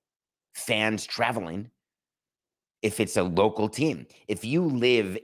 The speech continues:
in Kansas City or you are a Dolphins fan, you will make a trip. You will spend the money, say, "Hey, you know what? Let's do a once-in-a-lifetime thing. Let's go to this Chiefs-Dolphins game.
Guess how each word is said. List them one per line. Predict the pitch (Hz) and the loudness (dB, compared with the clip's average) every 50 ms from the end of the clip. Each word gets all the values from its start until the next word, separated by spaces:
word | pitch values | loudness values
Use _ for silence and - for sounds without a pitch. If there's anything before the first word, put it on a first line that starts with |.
| - 104 | -6 -6
in | 104 101 101 | -4 -4 -4
Kansas | 92 - 110 107 107 98 85 92 - | -6 -6 -6 -4 -4 -4 -6 -8 -10
City | - - 90 78 71 69 73 - _ _ | -8 -6 -6 -6 -6 -8 -12 -14 _ _
or | - 78 90 | -6 -2 -2
you | 92 87 101 117 113 110 | 0 0 0 2 4 4
are | 104 101 98 95 | 4 6 4 4
a | 87 | 2
Dolphins | 78 95 90 98 98 - 90 80 78 - | 2 2 2 2 2 0 -6 -10 -10 -10
fan, | - 78 67 65 67 78 87 - _ _ _ | -12 -12 -10 -10 -10 -10 -10 -12 _ _ _
you | - 76 92 117 | -8 -2 0 2
will | 127 139 139 127 | 4 4 2 2
make | 107 95 90 95 92 | 2 2 0 0 0
a | - 127 | 0 -4
trip. | - - - 160 - - | -2 0 0 0 0 0
You | 104 113 | -2 -2
will | 110 110 107 | -2 -2 -4
spend | - - - - 95 104 117 113 | -6 -6 -4 -2 0 0 2 2
the | 147 | 2
money, | 127 95 80 71 78 95 131 - _ _ _ _ _ _ _ _ _ _ _ _ _ - | 2 2 0 -2 -6 -10 -10 -12 _ _ _ _ _ _ _ _ _ _ _ _ _ -12
say, | - - 120 101 | -4 0 0 0
"Hey, | 101 87 92 110 104 | 0 0 0 -2 0
you | 95 90 90 | 0 0 0
know | 95 98 98 | 2 2 4
what? | 95 95 95 104 101 - - _ _ _ - | 4 4 4 2 0 -4 -18 _ _ _ -6
Let's | 98 113 110 - | -4 -4 -4 -4
do | - - 107 | -4 -4 -2
a | 92 | -2
once-in-a-lifetime | 87 82 92 98 104 - - 101 90 82 80 82 78 - - - 80 73 69 65 | -2 -4 -4 -4 -6 -6 -8 -10 -8 -6 -4 -4 -4 -4 -6 -10 -10 -10 -10 -10
thing. | - - 65 58 57 _ _ _ _ _ - | -10 -10 -10 -10 -12 _ _ _ _ _ 0
Let's | 110 117 - - | 0 0 0 -2
go | - - - 107 107 | -10 -4 -2 0 0
to | 104 95 | 0 0
this | 90 101 101 - | -2 -4 -4 -4
Chiefs-Dolphins | - - - 98 95 90 - - 78 76 85 - - 82 76 67 | -6 -6 -4 -4 -4 -6 -4 -2 0 0 0 0 -2 -8 -8 -6
game. | - 80 80 80 80 | -4 -2 -2 -2 -2